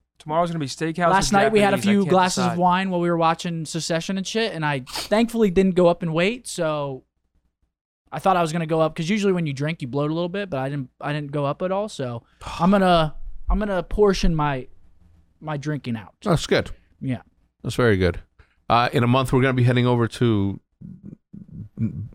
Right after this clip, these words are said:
Speaker 3: Nature's bachelor party. So, you, did you book your stuff yet?
Speaker 2: In a month?
Speaker 3: I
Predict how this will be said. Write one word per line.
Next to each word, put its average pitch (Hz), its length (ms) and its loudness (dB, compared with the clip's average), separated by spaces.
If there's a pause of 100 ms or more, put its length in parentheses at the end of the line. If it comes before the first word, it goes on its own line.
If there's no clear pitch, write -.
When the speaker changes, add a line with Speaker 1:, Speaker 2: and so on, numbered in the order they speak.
(120)
Speaker 3:
Nature's 110 360 2
bachelor 107 460 0
party. 80 320 -2
So, 80 400 -4
you, 98 240 -4
did 95 160 -4
you 98 60 0
book 113 260 -2
your 104 60 -4
stuff - 280 -2
yet? 180 160 0
Speaker 2:
In 190 100 2
a 165 40 2
month? 160 440 0
Speaker 3:
I - 40 -16